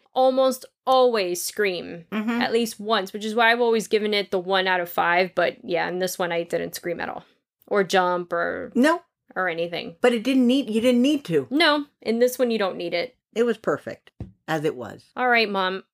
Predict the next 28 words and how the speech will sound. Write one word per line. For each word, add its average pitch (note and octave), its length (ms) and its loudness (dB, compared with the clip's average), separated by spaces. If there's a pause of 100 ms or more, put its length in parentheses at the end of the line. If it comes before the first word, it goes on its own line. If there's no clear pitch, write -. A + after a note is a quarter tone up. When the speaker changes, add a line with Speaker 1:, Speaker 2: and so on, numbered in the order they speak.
Speaker 1:
I G#3+ 160 2
know A3+ 420 2
you've B3 380 -4
fully A3+ 720 0 (220)
enjoyed G3+ 560 0
this G3 300 -2
episode F3 580 -6 (200)
Speaker 2:
<laughs> F#3 100 -2 (340)
Oh, G#3+ 460 4
you F#3 60 -2
Speaker 1:
talking F#3+ 260 4
Speaker 2:
know F3+ 120 4
I E3+ 40 2
Speaker 1:
about F#3+ 200 2
Speaker 2:
did. - 140 0
Speaker 1:
Psycho. E3 540 -4
I G3+ 140 2
think A3 280 -2
we A3+ 160 -2
have F#3 300 -2
talked A#3 400 0
it B3+ 140 -2
to C#4 80 0
death A3 360 2
like G3+ 200 2
we G3 160 4
always G3+ 340 0
do, F3+ 420 -2